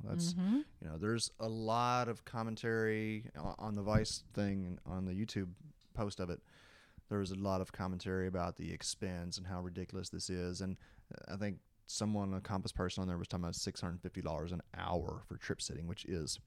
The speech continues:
Speaker 1: extortion, uh, plain and simple.
Speaker 2: But
Speaker 1: But
Speaker 2: that's how much it, that's, that's it, that's how much it's gonna cost for
Speaker 1: Uh,
Speaker 2: for
Speaker 1: well,
Speaker 2: a ther-
Speaker 1: M D M A sessions are looking at two sessions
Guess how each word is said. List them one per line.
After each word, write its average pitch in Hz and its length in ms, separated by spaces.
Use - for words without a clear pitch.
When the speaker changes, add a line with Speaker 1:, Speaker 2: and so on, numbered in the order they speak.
Speaker 1:
extortion, - 680
uh, 78 240
plain 98 240
and 87 120
simple. 98 340
Speaker 2:
But - 120
Speaker 1:
But - 60
Speaker 2:
that's 269 140
how 233 120
much 202 200
it, 185 280
that's, - 380
that's 220 200
it, - 120
that's 185 180
how 180 80
much 165 260
it's 151 200
gonna - 200
cost - 540
for 156 540
Speaker 1:
Uh, 156 420
Speaker 2:
for 147 60
Speaker 1:
well, 147 200
Speaker 2:
a 143 40
ther- 180 300
Speaker 1:
M 170 140
D 180 80
M 160 80
A 147 100
sessions 123 460
are 113 80
looking 113 280
at 101 120
two 139 340
sessions 120 800